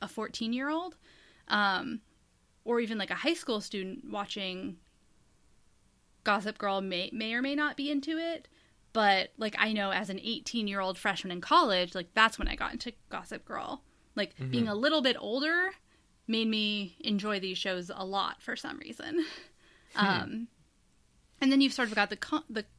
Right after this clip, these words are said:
Speaker 1: converse side, which is the, um, the, the sort of Disney market, right? Which is trying to get, like, you know, whatever, people under the age of fifteen or so.
Speaker 2: Yeah.
Speaker 1: Um,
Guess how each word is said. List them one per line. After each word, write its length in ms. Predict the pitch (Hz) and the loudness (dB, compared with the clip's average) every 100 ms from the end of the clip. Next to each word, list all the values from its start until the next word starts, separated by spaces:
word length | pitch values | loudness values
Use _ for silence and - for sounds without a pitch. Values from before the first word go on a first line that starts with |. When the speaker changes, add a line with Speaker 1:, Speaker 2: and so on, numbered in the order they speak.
| _ - - - - - - - _ - | _ -20 -20 -20 -20 -20 -20 -20 _ -16
Speaker 1:
converse 420 | - 220 339 320 - | -6 4 6 4 2
side, 520 | 214 190 185 190 185 - - - | 0 2 2 0 -6 -18 -20 -6
which 200 | 202 208 | -2 0
is 520 | 185 190 185 175 - - | -2 -2 -6 -10 -18 -6
the, 640 | 202 202 151 107 - 247 _ _ _ - | -4 -4 -4 -6 -8 -12 _ _ _ -2
um, 480 | 202 196 - - 214 _ _ _ _ _ _ _ - | 2 2 0 -4 -8 _ _ _ _ _ _ _ -10
the, 140 | 190 - | -10 -8
the 120 | 202 180 | -10 -6
sort 180 | 196 | -6
of 120 | 175 170 | -4 2
Disney 360 | 285 254 208 | 2 2 0
market, 540 | 185 175 180 214 190 - | 0 -4 -2 -2 0 -2
right? 260 | 202 196 | -2 -2
Which 140 | 190 196 | -4 -6
is 420 | 190 175 - - | -6 -8 -14 -12
trying 280 | - 196 185 | -4 -2 -2
to 100 | 185 | -6
get, 320 | 190 180 - | -2 -4 -4
like, 240 | 175 202 - - - - | -8 -10 -16 -16 -16 -12
you 140 | 190 185 | -10 -8
know, 320 | - - 208 - | -6 -6 -8 -6
whatever, 300 | 208 190 185 | -2 0 -2
people 380 | 190 - 202 196 | -6 -8 -4 -4
under 280 | - 254 233 | 0 2 2
the 160 | 196 170 | -2 -4
age 160 | 170 | -4
of 100 | 185 | -8
fifteen 480 | - 180 - - - | -8 -8 -8 -10 -6
or 100 | - | -8
so. 460 | - - 80 - 254 - - - _ | -6 -6 -6 -6 -10 -16 -20 -20 _
Speaker 2:
Yeah. 320 | 208 202 185 165 | 4 4 4 0
Speaker 1:
Um, 220 | - | -4